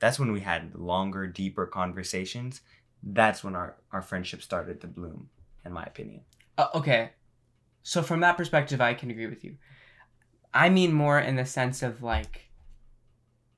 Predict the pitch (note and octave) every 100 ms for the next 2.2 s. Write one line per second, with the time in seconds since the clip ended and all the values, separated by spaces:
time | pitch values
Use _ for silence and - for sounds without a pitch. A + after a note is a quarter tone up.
0 | _ _ _ - - C#3 C#3 - - A#2+
1 | - B1 C#2+ - - - C3 B2+ C3+ C3
2 | -